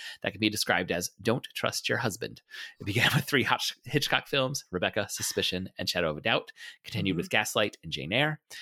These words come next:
Speaker 1: uh, Dragonwyck, Notorious, The Spiral Staircase, The Two Missus Carrolls, Sorry Wrong Number, Sleep, My Love. All these films use the noir visual vocabulary and share the same premise and narrative structure. The life of a rich, sheltered woman is threatened by an older, deranged man, often her husband.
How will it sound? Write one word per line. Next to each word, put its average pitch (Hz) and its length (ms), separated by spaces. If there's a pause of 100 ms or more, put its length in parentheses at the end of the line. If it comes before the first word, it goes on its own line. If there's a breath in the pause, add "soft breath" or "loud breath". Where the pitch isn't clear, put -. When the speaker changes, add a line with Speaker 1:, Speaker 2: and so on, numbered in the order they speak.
(200 loud breath)
Speaker 1:
uh, 82 180
Dragonwyck, 117 600
Notorious, 113 520
The - 60
Spiral 87 260
Staircase, 117 640
The 101 80
Two 110 140
Missus 90 200
Carrolls, 113 460
Sorry 98 260
Wrong 82 260
Number, 131 460
Sleep, 139 380
My 127 140
Love. 120 300 (300 loud breath)
All 117 140
these 127 160
films 113 200
use 95 140
the 92 100
noir 120 440
visual 107 360
vocabulary 92 680
and - 100
share 87 140
the 90 80
same 120 240
premise 90 300
and 78 80
narrative 76 220
structure. - 440
The 67 60
life 73 200
of - 80
a 69 80
rich, 117 200
sheltered - 460
woman 92 220
is 85 100
threatened - 300
by 80 80
an 78 120
older, 98 260
deranged 85 420
man, 78 280 (320 soft breath)
often - 280
her 101 100
husband. 76 380